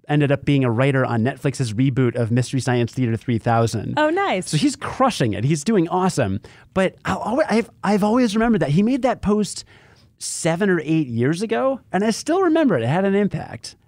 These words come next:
Speaker 1: So it, it can really mean a lot to people around you when, when you are willing to say, "You know what? Things aren't really always perfect, and sometimes I struggle too."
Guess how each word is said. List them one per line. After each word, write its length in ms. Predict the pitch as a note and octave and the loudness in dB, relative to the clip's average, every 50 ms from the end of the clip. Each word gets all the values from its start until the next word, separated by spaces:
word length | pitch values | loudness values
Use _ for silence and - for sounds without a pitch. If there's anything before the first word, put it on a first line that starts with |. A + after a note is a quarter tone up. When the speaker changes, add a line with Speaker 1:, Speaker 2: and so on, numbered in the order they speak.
| _ - | _ -10
Speaker 1:
So 140 | - A3 G#3+ | -4 -4 -2
it, 240 | F3+ G3 F#3 F#3 | -2 -2 -2 -4
it 60 | A3 - | -4 -2
can 120 | - C#4 | 0 0
really 220 | D4+ D4+ D4+ D4 | 2 2 2 4
mean 180 | C#4 C#4+ C#4+ C#4 | 4 4 4 2
a 40 | B3+ | 2
lot 240 | A3+ G#3 A3+ C4 - | 2 2 2 2 0
to 100 | B3 F#3+ | -2 0
people 360 | - G3 F#3+ - F#3+ F3+ E3+ | 0 0 2 2 2 4 4
around 340 | D#3 D#3+ E3 F3+ G3 F#3+ D3+ | 4 4 2 2 2 2 2
you 240 | D#3 D3 C#3 C3+ | 2 4 4 4
when, 320 | C3 C#3 C#3+ C#3 C3+ B2+ A#2 - | 4 2 2 4 2 2 0 -2
when 180 | B2+ C#3+ D#3 D3+ | 0 0 0 2
you 220 | D3 D#3+ D3+ D#3 | 2 0 2 2
are 100 | F3 F#3+ | 2 2
willing 360 | F#3 D#3 D#3+ E3 F3 E3+ D#3 C#3 | 2 2 2 2 2 2 2 0
to 60 | C3 | 0
say, 280 | B2 - D#3+ E3 E3 | 0 0 2 2 2
"You 120 | D3+ C#3 C#3+ | 2 2 2
know 140 | D#3 F3 E3+ | 2 2 2
what? 220 | D3 E3 E3+ - | 0 0 0 0
Things 240 | F3+ F3 F3+ E3 F3+ | 0 0 0 2 0
aren't 220 | G3 G3 F#3 B2+ | 0 0 0 -2
really 280 | C#3 D3 D#3+ D#3+ D#3+ C#3 | -2 -2 0 0 0 2
always 300 | B2 C#3 C#3+ C3+ B2 - | 2 2 2 0 -2 -2
perfect, 460 | - - F3 E3 - C#3+ B2+ A#2+ - | -2 -4 -4 -2 0 -2 -2 0 -2
and 180 | A#2+ A2 G#2+ - - - - - - | -2 -2 -2 -4 -8 -16 -20 -20 -14
sometimes 460 | - - D#3 D3+ D#3+ D#3 C#3+ C3 C3 | -6 -4 -2 0 2 2 2 2 0
I 140 | C#3 C#3+ C#3 | 0 -2 -2
struggle 300 | - - C3+ A#2+ A2+ G#2+ | 0 0 -2 -2 -2 -4
too." 240 | - - A#2 - | -4 -4 -6 -6